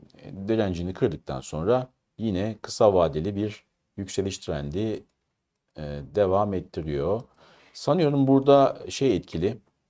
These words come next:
Şöyle çok kısa vadeli bir trend çizecek olursak bu trendin, e, ilk destek noktası yirmi yedi yetmişten de bulunuyor.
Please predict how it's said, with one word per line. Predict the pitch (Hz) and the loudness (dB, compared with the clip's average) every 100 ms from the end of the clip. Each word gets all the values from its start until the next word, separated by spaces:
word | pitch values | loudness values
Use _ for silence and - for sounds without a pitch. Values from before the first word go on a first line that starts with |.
| _ _ | _ _
Şöyle | - - | -16 -14
çok | - - | -14 -14
kısa | - 82 76 | -8 -4 -4
vadeli | 73 73 78 | -6 -6 -8
bir | 71 | -8
trend | - 80 | -8 -10
çizecek | - 73 80 78 | -12 -12 -12 -8
olursak | 78 60 - 87 - _ _ | -8 -8 -8 -8 -8 _ _
bu | 80 | -18
trendin, | - 85 69 67 90 87 _ _ _ _ _ _ _ _ _ 76 | -12 -8 -8 -8 -10 -12 _ _ _ _ _ _ _ _ _ -14
e, | 73 71 73 73 69 69 - | -12 -10 -10 -10 -12 -14 -10
ilk | 95 - | -10 -6
destek | 85 80 92 - | -6 -4 -8 -8
noktası | - - 82 101 | -12 -12 -10 -4
yirmi | 92 87 87 | -2 -2 -2
yedi | 87 | -2
yetmişten | 80 - - 69 67 67 _ _ _ - | -4 -6 -12 -10 -10 -12 _ _ _ -12
de | 71 64 | -12 -10
bulunuyor. | 131 65 92 | -12 -10 -8